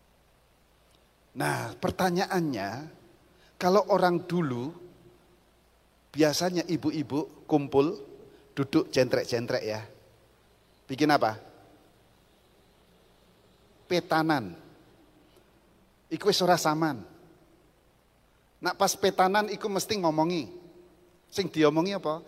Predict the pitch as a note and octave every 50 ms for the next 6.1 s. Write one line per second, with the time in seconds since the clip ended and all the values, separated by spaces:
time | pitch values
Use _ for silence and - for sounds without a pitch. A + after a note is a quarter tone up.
0 | - - - - - E3+ E3+ D#3 D3+ D3 - F3+ F3+ F3 - - - - _ _
1 | _ _ _ _ _ _ _ _ _ _ _ _ _ - - G#3 - - - -
2 | D#3+ D#3 D#3 E3 E3 E3 E3+ E3+ F#3 G3 G3+ F#3+ - - - - B2+ B2 A#2+ -
3 | - C3 C3 C#3 E3 F3 E3+ D3+ - - - - - - _ _ _ _ _ _
4 | _ _ _ _ _ - - G#3 G#3 G3+ F#3+ - G3+ G3 F#3 - A#3+ B3 A3+ F#3
5 | F3 - - - - F3+ F#3 F#3+ G3 G3 F#3+ - - E3+ D3 D#3+ F#3 G#3+ A#3+ A3
6 | E3+ A#2+